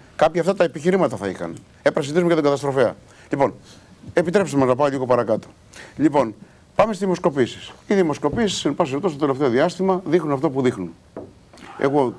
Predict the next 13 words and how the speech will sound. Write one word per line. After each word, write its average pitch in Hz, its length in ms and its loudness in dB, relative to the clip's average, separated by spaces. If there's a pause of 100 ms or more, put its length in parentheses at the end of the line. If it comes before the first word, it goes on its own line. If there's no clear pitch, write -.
(120)
δεν 143 140 4
είμαι 117 120 2
σε - 140 -8
θέση 107 380 -4
ούτε 156 220 0
να 135 100 2
αξιολογήσω 117 480 0
τα 113 60 -2
ευρήματά 104 480 0
τους, 175 240 -10
ούτε 170 240 -2
οτιδήποτε 143 1000 -2
άλλο. 95 200 -4